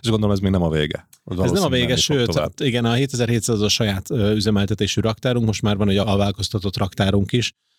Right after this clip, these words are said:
Speaker 2: amiben szintén ott már háromezer négyzetméteren vannak robotok, tehát gyakorlatilag mi azt ismertük föl, hogy a,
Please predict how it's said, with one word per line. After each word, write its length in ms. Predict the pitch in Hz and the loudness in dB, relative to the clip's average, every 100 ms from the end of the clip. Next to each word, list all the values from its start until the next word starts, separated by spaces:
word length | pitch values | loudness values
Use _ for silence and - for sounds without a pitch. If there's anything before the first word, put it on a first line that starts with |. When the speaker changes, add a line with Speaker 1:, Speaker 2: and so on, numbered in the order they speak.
| _ - | _ -8
Speaker 2:
amiben 380 | 104 98 98 95 | -2 0 2 2
szintén 400 | - 104 107 98 | 0 0 2 0
ott 120 | 92 | 0
már 100 | 95 | 0
háromezer 440 | 110 104 104 104 | 2 2 2 2
négyzetméteren 1000 | 98 101 92 95 104 95 101 95 95 101 | 2 2 2 0 0 -2 -2 0 0 -2
vannak 320 | 117 95 98 98 | 0 0 0 0
robotok, 400 | 104 95 107 - | -2 0 -2 0
tehát 180 | 101 | 0
gyakorlatilag 420 | 101 101 113 107 101 | 0 0 0 2 2
mi 100 | 107 | 2
azt 200 | 104 - | 0 -2
ismertük 420 | - 101 - 95 | -2 -2 -2 -6
föl, 160 | - 107 | -2 0
hogy 140 | 98 | 2
a, 120 | 98 | 0